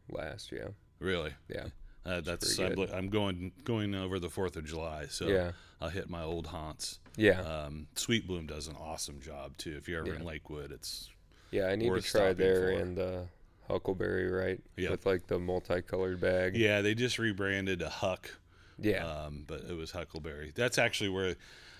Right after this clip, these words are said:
Speaker 2: the, the, uh, start of Encore Coffee really kind of started, was at, at,
Speaker 1: Yeah.
Speaker 2: uh, at Huckleberry. I, I had, uh, met the owner, and I was with a friend, and my friend turned to me and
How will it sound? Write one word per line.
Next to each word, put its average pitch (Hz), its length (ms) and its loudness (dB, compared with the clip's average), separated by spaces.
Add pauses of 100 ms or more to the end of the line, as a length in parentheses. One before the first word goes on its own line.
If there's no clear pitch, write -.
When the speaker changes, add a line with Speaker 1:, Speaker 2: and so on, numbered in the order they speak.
(160)
Speaker 2:
the, 95 480 0
the, 90 960 -4
uh, 82 320 -4
start 117 380 2
of 92 120 0
Encore 95 440 -2
Coffee 92 400 0
really 113 540 4
kind 98 260 -2
of 92 100 -4
started, 92 600 -2 (420)
was 90 300 -2
at, 95 220 0
at, 92 200 0
Speaker 1:
Yeah. 95 160 6
Speaker 2:
uh, 95 380 2
at 92 220 -2 (120)
Huckleberry. 90 680 -2
I, 90 240 -4
I - 20 -2
had, 87 420 -4
uh, 87 200 -6
met 92 220 -4
the 92 120 0
owner, 92 460 -2 (500)
and 92 420 -4
I 90 60 -2
was 90 160 -2
with 101 160 -2
a 95 80 -4
friend, 95 420 -2
and 87 400 -4
my 92 160 -6
friend 95 280 -4
turned 92 220 -2
to 92 40 -4
me 90 240 -2
and 85 160 -6